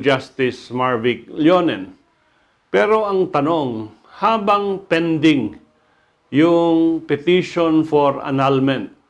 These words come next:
pwede ka na bang magpakasal?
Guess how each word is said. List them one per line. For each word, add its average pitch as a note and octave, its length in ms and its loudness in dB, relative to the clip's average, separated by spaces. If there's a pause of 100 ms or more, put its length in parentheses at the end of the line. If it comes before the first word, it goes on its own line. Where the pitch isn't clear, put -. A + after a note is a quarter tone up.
(400)
pwede E3+ 400 2
ka E3+ 80 -2
na D#3 160 0
bang C3 400 -2 (160)
magpakasal? A#2+ 1040 -4